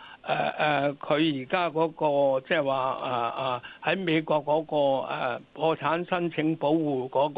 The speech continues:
個情況咧，會影響嘅。咁嗰個 outcome 咧，即係嗰個結果嚟講咧，都要一段時間咯，嚇。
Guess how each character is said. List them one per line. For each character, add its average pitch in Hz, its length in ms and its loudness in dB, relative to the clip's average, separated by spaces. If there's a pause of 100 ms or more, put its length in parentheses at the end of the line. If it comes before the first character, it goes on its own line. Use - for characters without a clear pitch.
(260)
個 - 100 -12
情 117 220 -10
況 131 240 0
咧， 156 140 0
會 139 180 -2
影 127 240 -2
響 123 240 0
嘅。 131 160 -2 (400)
咁 220 220 -2
嗰 202 160 2
個 196 100 0
outcome 196 500 -2
咧， 185 180 -2
即 208 100 -4
係 202 60 2
嗰 175 60 0 (200)
個 165 140 -8
結 156 100 -4
果 165 200 -2
嚟 123 140 -4
講 135 200 -4
咧， 156 180 -2
都 190 160 2
要 156 220 0
一 160 40 0
段 135 300 -8
時 127 120 -14
間 147 320 -4
咯， 131 200 -6 (180)
嚇。 120 220 -2